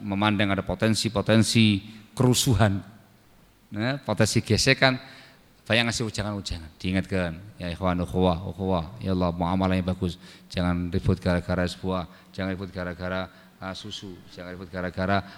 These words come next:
haramain, jangan ribut gara-gara kolan suah, ila akhirih. Penting diperhatikan supaya mereka bisa menjaga semua tadi.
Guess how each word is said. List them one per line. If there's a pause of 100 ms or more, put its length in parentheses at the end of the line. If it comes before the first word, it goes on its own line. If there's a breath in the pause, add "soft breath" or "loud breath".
(100)
haramain, (160 loud breath)
jangan
ribut
gara-gara
kolan
suah, (1300 loud breath)
ila
akhirih. (480)
Penting
diperhatikan
supaya
mereka
bisa
menjaga
semua
tadi.